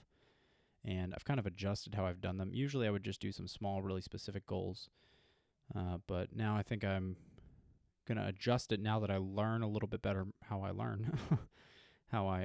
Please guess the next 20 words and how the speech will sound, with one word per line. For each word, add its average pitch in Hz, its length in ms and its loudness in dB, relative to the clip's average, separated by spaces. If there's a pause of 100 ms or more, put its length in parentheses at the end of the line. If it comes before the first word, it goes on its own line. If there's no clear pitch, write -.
am 95 160 -2
more 98 160 2
effective, 101 480 0 (920)
how 110 60 -2
my 107 100 0
brain 98 340 -2
works. 95 340 -2 (680)
Um, 90 340 -2
so 92 560 -4
first 147 360 4
off, 120 320 6 (260)
I 113 60 -4
wanna 107 100 0
pin 107 240 2
down 104 160 4
my 92 80 2
schedule 98 380 0
better. 98 280 0 (720)
So, 95 460 -4 (600)
uh, 98 140 -8